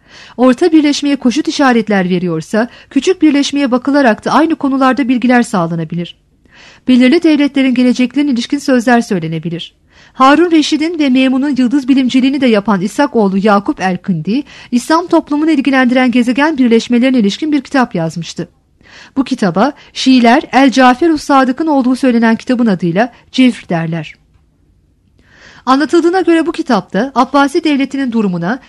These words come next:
ve sonuna ilişkin haberler vardı. Bu kitap Abbasi devletinin nasıl yıkılacağını, Bağdat'taki olayları,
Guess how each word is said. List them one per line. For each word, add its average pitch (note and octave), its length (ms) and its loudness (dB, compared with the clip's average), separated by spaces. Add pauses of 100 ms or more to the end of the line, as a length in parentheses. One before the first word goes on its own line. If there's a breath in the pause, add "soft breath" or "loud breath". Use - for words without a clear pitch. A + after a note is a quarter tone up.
(140 soft breath)
ve C#4 100 2
sonuna D#4+ 340 -2
ilişkin D#4 280 -4
haberler C4 540 0
vardı. E3 360 -6 (580 soft breath)
Bu C4+ 80 2
kitap A#3+ 400 -2
Abbasi B3 480 0
devletinin C4+ 480 -2
nasıl A#3+ 260 -2
yıkılacağını, F3 720 -4 (220 loud breath)
Bağdat'taki B3+ 560 0
olayları, A#3+ 580 2